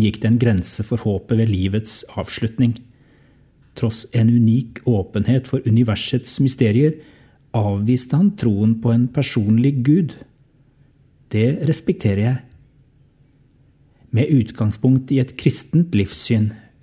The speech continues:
velger jeg å snu opp ned på uttrykket «Så lenge det er liv,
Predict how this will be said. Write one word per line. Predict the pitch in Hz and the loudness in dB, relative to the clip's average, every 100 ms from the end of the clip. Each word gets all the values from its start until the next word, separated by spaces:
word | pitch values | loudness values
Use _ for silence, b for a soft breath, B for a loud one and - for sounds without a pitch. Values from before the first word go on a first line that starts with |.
| 127 | 0
velger | 123 98 120 110 | 0 2 0 2
jeg | 113 143 156 | 2 2 0
å | 117 107 | -4 -4
snu | - 120 - | 0 0 2
opp | 151 - - | 0 -2 -2
ned | 113 127 151 131 - | 2 4 2 0 0
på | 131 113 | 2 0
uttrykket | 107 104 - 120 110 107 B B B B _ | 0 -4 -2 -2 -2 -4 B B B B _
«Så | - - 110 | -8 0 2
lenge | 113 95 | 2 0
det | 98 113 | 0 0
er | |
liv, | 104 117 117 | 0 2 0